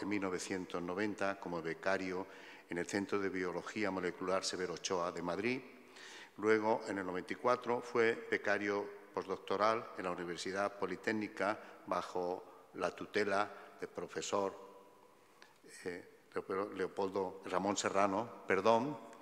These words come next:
que lo tenemos con nosotros esta tarde. En el noventa y cinco fue becario F-, F P I en el extranjero, en concreto en el Instituto Federal de Inves-, de Tecnología de Zúrich.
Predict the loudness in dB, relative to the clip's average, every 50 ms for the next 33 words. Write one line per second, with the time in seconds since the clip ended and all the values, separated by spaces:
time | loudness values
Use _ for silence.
0 | -18 -14 -6 -6 -2 -2 -2 2 2 4 4 4 4 2 0 0 -2 -4 -4 -2
1 | -2 0 0 0 -2 -2 -2 -2 -4 -2 -2 -4 -4 -4 -4 -4 -2 0 0 0
2 | 2 0 -2 -2 -4 -8 -16 -18 -18 -18 -18 -18 -16 -16 -16 -16 -18 -18 -20 -12
3 | 0 2 2 4 4 2 2 2 2 2 2 2 2 0 0 2 2 2 2 2
4 | 2 0 0 4 4 4 4 4 2 2 6 6 6 6 6 2 0 2 2 2
5 | 0 0 0 -6 -2 -2 -2 -2 -2 -6 -2 -2 -2 0 0 0 0 -2 -2 -4
6 | -2 -2 -2 -2 4 6 6 6 6 4 2 0 -2 -4 -2 -2 -4 0 2 2
7 | 2 2 2 0 0 0 -2 -4 -10 -14 -14 -14 -16 -14 -4 -4 -2 -2 -2 -4
8 | -4 -4 -4 -6 -6 -6 -4 -6 -6 -2 2 2 4 4 2 0 -4 -8 -8 0
9 | 0 2 4 4 6 6 6 6 4 2 -2 -6 -2 0 0 2 0 0 -2 -2
10 | -2 -4 -10 -14 -14 -4 -2 -2 0 0 0 -2 0 -2 -2 -4 -2 -4 -2 0
11 | 0 0 0 0 0 -2 -2 -2 0 -2 0 0 0 -2 -4 -4 -14 -16